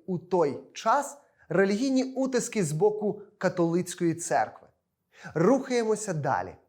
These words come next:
У чотирнадцятому столітті міста перетворились на центри політичного, економічного та культурного життя, а їхні мешканці мали змогу самостійно впливати на розвиток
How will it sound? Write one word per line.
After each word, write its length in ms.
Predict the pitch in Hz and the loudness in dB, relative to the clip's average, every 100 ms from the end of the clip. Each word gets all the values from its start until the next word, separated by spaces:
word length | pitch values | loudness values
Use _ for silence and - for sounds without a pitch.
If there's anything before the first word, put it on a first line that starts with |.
| _ _ _ _ | _ _ _ _
У 120 | 214 | 0
чотирнадцятому 960 | 185 - 185 190 185 208 196 165 - 143 | 0 -2 -2 0 0 2 0 -2 -6 -8
столітті 560 | 135 180 262 262 196 - - - | -4 -2 0 0 -2 -4 -14 -6
міста 640 | 160 170 165 - 254 262 | 0 2 2 0 2 2
перетворились 800 | 262 202 185 180 247 254 233 - | 2 0 0 2 2 2 -2 0
на 160 | 196 | 0
центри 560 | - - 254 247 240 214 | 0 -2 0 0 2 0
політичного, 1000 | 208 226 196 165 - 202 - - 113 - _ _ - | 2 0 2 0 0 -4 -4 -10 -10 -14 _ _ -2
економічного 760 | 240 240 214 196 233 - 196 | 0 2 4 4 0 -2 -2
та 340 | 190 214 170 - | 0 0 0 -2
культурного 640 | 247 202 - 226 208 196 175 | -2 -2 -4 -4 0 2 2
життя, 560 | 147 175 - 139 - - _ _ _ _ | 0 -4 -2 -4 -4 -12 _ _ _ _
а 140 | - 160 | -2 0
їхні 480 | 147 147 - 151 | -2 -4 -6 -4
мешканці 720 | 160 226 302 - 180 - 139 - - - | 0 2 0 0 -4 -4 -10 -12 -20 -8
мали 440 | 160 165 269 269 214 | -2 2 2 2 0
змогу 640 | - 196 269 233 220 - - | 0 0 2 2 0 -2 -10
самостійно 1000 | - - 285 240 226 - - 269 254 208 | -4 0 2 2 0 -4 -2 0 2 2
впливати 600 | - - 180 226 240 220 | 2 0 2 2 2 2
на 340 | 190 185 - - | 2 2 -2 -4
розвиток 760 | 156 170 240 180 156 143 - | 2 4 4 2 -4 -6 -14